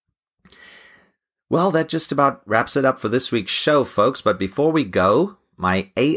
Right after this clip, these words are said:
I companion, Jocasta, she's got a promo to present. So this will allow you generous weirdos out there to support the show. Uh, but without further ado, I'm gonna let Jocasta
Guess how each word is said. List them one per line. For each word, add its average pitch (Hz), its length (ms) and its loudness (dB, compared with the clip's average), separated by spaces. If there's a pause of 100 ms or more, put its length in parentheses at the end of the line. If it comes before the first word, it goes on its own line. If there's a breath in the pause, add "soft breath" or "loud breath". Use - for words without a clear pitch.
I 131 260 0
companion, 95 880 -6 (280)
Jocasta, 135 840 -4 (680 soft breath)
she's - 220 -2
got 117 140 2
a 107 60 2
promo 120 440 0
to - 140 -6
present. 76 480 -4
So 82 580 -2 (180)
this 101 300 -4
will 120 180 2
allow 92 440 2
you 95 300 -4
generous 104 500 -4
weirdos 107 420 0
out 98 220 0
there 110 160 2
to 90 160 -10
support - 540 -4
the 95 60 -8
show. 135 500 -2 (1200 loud breath)
Uh, 98 180 0
but 92 160 -2
without 104 320 2
further 110 420 2
ado, 139 560 0
I'm 90 160 -2
gonna 90 240 0
let 87 380 0
Jocasta 82 800 -2